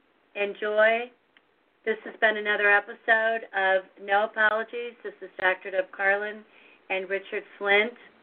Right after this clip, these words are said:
A beautiful day and a beautiful week, and we will see you next week. Thank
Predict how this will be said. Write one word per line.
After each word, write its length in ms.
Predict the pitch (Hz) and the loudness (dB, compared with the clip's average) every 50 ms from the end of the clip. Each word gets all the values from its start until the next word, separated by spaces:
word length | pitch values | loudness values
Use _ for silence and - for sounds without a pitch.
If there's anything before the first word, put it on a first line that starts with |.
| _ _ _ _ _ _ _ _ _ _ _ _ _ _ _ _ _ _ _ _ _ _ _ _ _ _ _ _ _ _ _ _ _ _ _ _ _ _ _ - | _ _ _ _ _ _ _ _ _ _ _ _ _ _ _ _ _ _ _ _ _ _ _ _ _ _ _ _ _ _ _ _ _ _ _ _ _ _ _ -20
A 80 | 190 190 | -18 -16
beautiful 540 | - 208 214 220 226 220 220 - - 226 208 | -14 -4 0 2 2 2 0 -2 -6 -8 -4
day 560 | 208 202 190 185 190 196 202 220 240 240 - - | 0 4 4 6 6 6 4 2 0 -4 -6 -6
and 200 | - 185 185 185 | -4 -4 -2 -2
a 80 | 180 180 | -4 -6
beautiful 520 | - 196 196 196 202 196 - 202 190 180 | -6 -6 -6 -6 -6 -8 -8 -6 -6 -6
week, 260 | 180 196 202 208 202 - - | -4 -4 -6 -6 -6 -8 -10
and 140 | 190 190 | -10 -8
we 100 | 196 190 | -8 -8
will 140 | 185 190 185 - _ - | -8 -10 -12 -12 _ -10
see 180 | 214 220 220 208 | -8 -6 -4 -2
you 280 | 202 185 185 185 185 196 - _ _ _ _ _ _ - - - - _ _ _ _ - | 0 2 2 2 0 -2 -6 _ _ _ _ _ _ -20 -20 -20 -20 _ _ _ _ -12
next 380 | 202 214 220 226 247 269 - - - - - - | -8 -2 2 2 2 2 0 -4 -18 -20 -20 -18
week. 240 | - - 135 135 - _ - - _ _ _ _ _ _ _ | -18 -16 -16 -18 -20 _ -20 -20 _ _ _ _ _ _ _
Thank 220 | - 190 190 190 | -6 -6 -6 -6